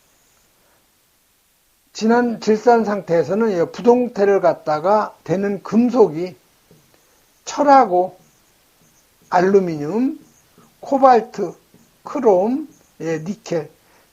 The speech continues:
철알, 코크니 이렇게 여러분이 암기하시면 돼요. 철알, 코크니.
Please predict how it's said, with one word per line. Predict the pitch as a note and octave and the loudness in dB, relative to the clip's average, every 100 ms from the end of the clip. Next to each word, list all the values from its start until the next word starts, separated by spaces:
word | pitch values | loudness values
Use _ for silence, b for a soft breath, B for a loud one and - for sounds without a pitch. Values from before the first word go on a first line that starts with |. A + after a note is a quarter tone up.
| _ | _
철알, | - - B3+ B3+ C4 B3 | -10 -2 4 6 6 0
코크니 | - - - A#3 F#3+ | -12 -14 -6 -4 -4
이렇게 | E3 D#3 D#3+ | -6 -8 -6
여러분이 | E3 D#3 E3+ | -6 -4 -4
암기하시면 | D3+ F3+ F#3+ F#3+ F3 F3 E3+ D3+ | -4 -4 2 2 2 -10 -10 -10
돼요. | D3+ D3+ _ _ | -14 -16 _ _
철알, | - A#3+ A#3+ A3 G#3+ G3+ | -10 -4 -2 0 0 0
코크니. | - G#3+ - D3+ | -6 -8 -8 -16